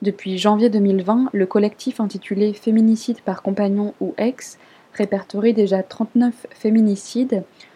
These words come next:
Le plus récent date de samedi soir dernier, une femme enceinte de vingt-neuf ans a été poignardée par son compagnon à leur domicile. Féminicide au pluriel, c'est aussi le titre de ce documentaire diffusé sur France deux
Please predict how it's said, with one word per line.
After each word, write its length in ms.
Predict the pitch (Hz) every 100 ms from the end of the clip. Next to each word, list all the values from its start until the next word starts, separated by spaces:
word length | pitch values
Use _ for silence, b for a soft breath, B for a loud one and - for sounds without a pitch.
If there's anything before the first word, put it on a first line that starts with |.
| b _
Le 100 | 190
plus 180 | 180 -
récent 380 | 208 208 220 226
date 380 | 226 214 214 - 185
de 180 | 196 202
samedi 340 | - 214 214 196
soir 220 | - 208
dernier, 600 | 185 180 185 208 233 247
une 140 | 196 185
femme 220 | - 208
enceinte 480 | 202 202 214 214 -
de 120 | 180
vingt-neuf 560 | 180 180 214 - 202 175
ans 120 | 185 - b b b b
a 120 | 208
été 200 | 214 214
poignardée 440 | 220 202 190 185 214
par 160 | 208
son 140 | - 185
compagnon 580 | - 196 190 185 202 214
à 80 | -
leur 160 | 202 190
domicile. 640 | 196 196 185 - 165 165 185 _ _ _ _ _ _ _ b b b b b
Féminicide 580 | - 233 233 240 - 254
au 60 |
pluriel, 580 | 226 - 196 208 240 254 -
c'est 160 | -
aussi 240 | 196 190 233
le 140 | 220
titre 280 | - - -
de 100 | 185
ce 120 | 185
documentaire 680 | 185 196 202 226 220 226 233
diffusé 440 | 196 185 - 190 214
sur 220 | - 185
France 400 | - 190 196 170
deux 300 | 220 269